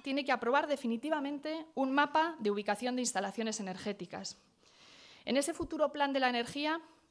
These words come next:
hay un enorme potencial de innovación, de investigación y desarrollo, un enorme potencial en empleo, en desarrollo económico y también en recursos públicos. En ese plan, además, tiene que haber esperanza y seguridad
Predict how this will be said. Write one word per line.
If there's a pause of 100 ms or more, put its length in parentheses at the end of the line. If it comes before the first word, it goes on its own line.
hay
un
enorme
potencial (120)
de
innovación,
de
investigación
y
desarrollo,
un
enorme
potencial
en
empleo, (240)
en
desarrollo
económico
y
también
en
recursos
públicos. (680)
En
ese
plan,
además,
tiene
que
haber
esperanza
y
seguridad